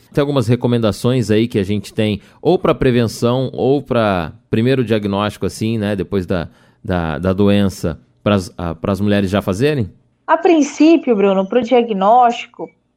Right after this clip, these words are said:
Speaker 2: a primeira evidência é fazer o exame de gravidez, né, porque, ou, é, é se atentar à idade, porque, como eu falei,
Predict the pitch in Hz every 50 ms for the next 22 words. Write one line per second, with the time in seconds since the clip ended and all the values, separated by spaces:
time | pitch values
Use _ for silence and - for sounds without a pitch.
0 | _ _ - 233 - 285 294 285 311 311 302 285 240 247 220 196 220 214 220 220
1 | 214 214 202 202 _ - 202 175 139 - - - - 208 214 214 214 208 202 -
2 | 202 190 208 202 196 214 214 190 202 196 190 190 190 202 190 202 208 208 226 302
3 | 349 285 247 226 240 359 392 - 233 220 208 214 226 226 - 185 185 185 - _
4 | - 202 185 185 185 180 170 - _ - 214 226 240 262 277 262 226 185 - _
5 | _ _ _ _ _ _ _ - - 185 185 - 170 180 180 - - 226 208 202
6 | - 240 220 220 214 - 220 196 196 202 202 220 202 202 175 160 170 202 233 240
7 | 240 240 - - _ _ _ _ _ _ _ _ - 190 190 185 - 202 202 202
8 | 202 - - 226 214 208 190 170 175 196 240 247 240 233